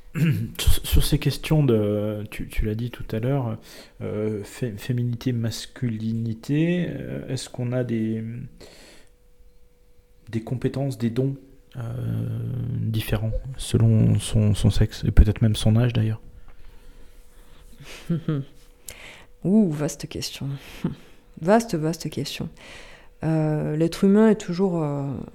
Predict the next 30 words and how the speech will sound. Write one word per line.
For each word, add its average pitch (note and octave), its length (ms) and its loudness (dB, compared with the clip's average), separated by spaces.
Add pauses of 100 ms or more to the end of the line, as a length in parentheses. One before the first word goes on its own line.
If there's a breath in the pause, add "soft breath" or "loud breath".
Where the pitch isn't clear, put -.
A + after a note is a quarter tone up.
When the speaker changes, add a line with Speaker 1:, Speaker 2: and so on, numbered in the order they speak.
(320)
Speaker 2:
nostalgique E3+ 680 0
d'une D#3+ 220 -4
certaine, F3 500 -2
euh, D#3 160 -2 (580)
complétude. G3 720 -2 (380 soft breath)
Cette - 160 -18
complétude F#3+ 540 -2
qu'on F3+ 120 -2
retrouve E3+ 380 -4
dans E3 160 0
l'autre D#3+ 380 -2
sexe, - 320 -10
en - 100 -14
fait. - 300 -16 (100)
Voilà, - 200 -12 (100)
c'est, - 420 -14
ça, - 160 -16
c'est - 140 -12
un D#3 60 -4
petit D#3 180 -8
peu F#3 100 -2
le F#3 120 0
principe, D#3 560 -6
euh, D3+ 180 -6 (640 loud breath)
euh, B2+ 140 -8 (1200)
de D3+ 200 -2
l'hétérosexualité E3 1040 0
en F#3 120 0
général. D3+ 500 -4 (540 loud breath)
Mais, A3 640 8